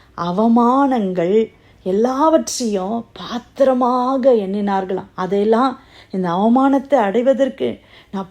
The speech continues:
பாத்திரவானா?" அப்படின்னு சொல்லி அதை சந்தோஷமா ஏற்றுக்கொண்டாங்கன்னு சொல்லி பார்க்கிறோம். இன்னைக்கு நம்ம எப்படி இருக்கிறோம்? இந்த வசனத்தை தியானிக்கிற நீங்களும் சரி, நானும் சரி, நம்ம எப்படிப்பட்டவங்களா இருக்கிறோம்? பிரியமானவர்களே,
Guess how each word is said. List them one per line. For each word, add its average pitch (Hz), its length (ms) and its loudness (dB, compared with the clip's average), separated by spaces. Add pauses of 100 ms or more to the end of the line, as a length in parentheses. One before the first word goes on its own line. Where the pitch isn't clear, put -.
(100)
பாத்திரவானா?" 269 920 0 (480)
அப்படின்னு 277 440 0
சொல்லி 240 440 0
அதை 196 240 -2 (140)
சந்தோஷமா 339 920 0
ஏற்றுக்கொண்டாங்கன்னு 208 840 -4
சொல்லி 185 260 -10
பார்க்கிறோம். - 500 -14 (420)
இன்னைக்கு 190 280 -4
நம்ம 180 220 -6
எப்படி 175 240 -6
இருக்கிறோம்? 180 440 -6 (680)
இந்த 196 160 2
வசனத்தை 226 460 0
தியானிக்கிற 202 540 -4
நீங்களும் 202 360 -2
சரி, 190 300 -8
நானும் 180 380 -4
சரி, - 260 -8
நம்ம 202 320 0
எப்படிப்பட்டவங்களா 196 720 -4
இருக்கிறோம்? 196 340 -8
பிரியமானவர்களே, 202 840 -4